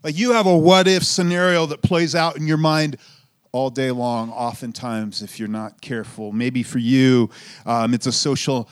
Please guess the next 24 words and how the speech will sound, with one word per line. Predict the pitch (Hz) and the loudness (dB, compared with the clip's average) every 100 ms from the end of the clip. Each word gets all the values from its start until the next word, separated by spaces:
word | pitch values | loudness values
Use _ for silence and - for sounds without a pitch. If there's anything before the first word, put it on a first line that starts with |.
| _ | _
media | 127 135 139 135 123 | 0 2 4 4 2
thing. | 113 131 113 104 104 | -2 -4 -2 -2 -2
"What | 127 | 0
do | 131 | 0
they | 120 123 | 0 -2
think | - - 151 156 - | -6 -8 -6 -8 -8
about | 139 113 117 117 117 | -10 -8 -8 -8 -6
me?" | 113 104 95 _ _ | -4 -4 -8 _ _
thing. | _ - 110 95 87 - - | _ -4 -4 -4 -10 -18 -18
Something | - 147 - 139 127 | -10 -10 -8 -8 -6
you | 131 143 147 - - _ _ | -4 -4 -4 -10 -20 _ _
kind | - 147 147 | -18 -12 -12
of | 143 | -10
obsess | 127 113 - - 160 151 - - | -12 -8 -4 -2 -2 0 -2 -2
over. | 135 135 120 113 104 95 - _ _ _ _ _ _ _ _ _ _ _ - | 0 0 0 -2 -4 -10 -20 _ _ _ _ _ _ _ _ _ _ _ -8
And | 117 | -8
if | - | 0
you | 139 139 | 2 2
allow | 127 123 135 165 170 | 0 0 0 2 2
that | 139 127 - | 0 -4 -8
to | |
continue | 123 131 123 165 139 127 | -10 -10 -6 0 0 0
unchecked, | 135 135 131 - - 123 104 - - - - _ _ _ _ _ _ _ _ _ _ _ _ _ _ - | -2 -2 -4 -8 -8 -8 -10 -14 -18 -16 -16 _ _ _ _ _ _ _ _ _ _ _ _ _ _ -16
it | 127 127 | -12 -12